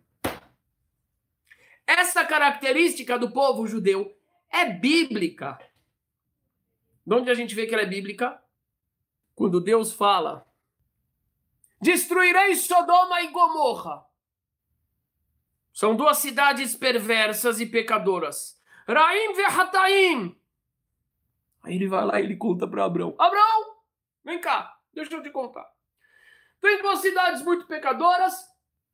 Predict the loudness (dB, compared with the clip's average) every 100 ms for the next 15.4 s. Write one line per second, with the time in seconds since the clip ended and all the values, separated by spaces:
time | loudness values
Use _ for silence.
0 | _ _ _ _ _ _ _ _ _ 4
1 | 6 4 2 -2 -4 -6 -4 -4 -6 -8
2 | -8 -6 -6 -8 -12 -20 -20 _ _ _
3 | _ _ _ _ _ _ _ _ _ _
4 | _ -20 -2 0 2 4 2 4 0 2
5 | 2 2 0 -6 -6 0 4 4 2 0
6 | -6 -14 -16 -18 -20 _ _ _ _ _
7 | _ _ _ -20 -14 -10 -2 0 2 0
8 | 0 2 0 0 0 -2 -2 -4 2 4
9 | 2 -2 0 0 -2 -2 -2 0 0 2
10 | 4 2 2 -2 -4 -4 -8 -6 -4 -2
11 | -2 -4 -2 0 2 4 6 4 2 -4
12 | -10 -12 -20 -20 _ _ -4 0 0 0
13 | 0 0 2 2 0 0 2 2 2 0
14 | 2 0 -6 -8 -8 -8 -4 -2 0 0
15 | 0 -2 -4 -12